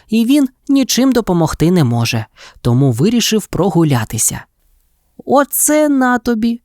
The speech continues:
Що це таке?» Котик підійшов ближче до якоїсь штукенці, що лежала на схилі. «Та це ж автомобільна шина!» Розмірковуючи,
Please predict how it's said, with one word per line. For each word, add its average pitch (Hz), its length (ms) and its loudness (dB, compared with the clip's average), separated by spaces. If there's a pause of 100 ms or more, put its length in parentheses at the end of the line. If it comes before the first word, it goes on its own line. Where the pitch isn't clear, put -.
(200)
Що - 380 0
це 320 200 0
таке?» 190 520 -2 (580)
Котик 139 480 0
підійшов 131 560 0
ближче 143 520 0
до 127 120 0
якоїсь 160 500 0 (120)
штукенці, 127 840 -2 (120)
що - 240 -2
лежала 123 380 2
на 151 100 2
схилі. 123 420 -2 (540)
«Та 120 200 0
це 175 300 0
ж - 140 -6 (160)
автомобільна 220 1080 2
шина!» 240 720 0 (440)
Розмірковуючи, 214 1000 0